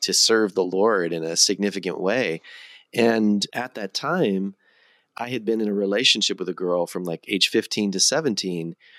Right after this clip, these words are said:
where, you know, we were making out, we didn't have sex, but we were getting really close, and it was secret and hidden and all these kinds of things. And it, it kind of,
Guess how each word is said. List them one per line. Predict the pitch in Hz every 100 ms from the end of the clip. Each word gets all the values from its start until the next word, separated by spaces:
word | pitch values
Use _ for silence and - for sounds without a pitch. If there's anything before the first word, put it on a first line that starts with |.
| - -
where, | 110 107 101 95 92 92 _ _ _ _ -
you | 113
know, | 101 82
we | 80 123
were | 143 131
making | 120 120 123 110
out, | 107 104 101 -
we | 101
didn't | 147 131
have | 135 120
sex, | - 117 113 -
but | 101
we |
were | 104
getting | 101 98 95
really | 113 151 135
close, | - 127 120 117 113 113 -
and | 98
it |
was | - 107
secret | - - 151 - 135 123
and | 104 95
hidden | 143 131 123 120
and | 107
all | - 127
these | 127 117
kinds | 120 113
of | 110
things. | - 185 147 101 - - - _ _ -
And | 131 131 131 123 120 - _ -
it, | 143 139 _ -
it | 135 131
kind | - 180 175
of, | 117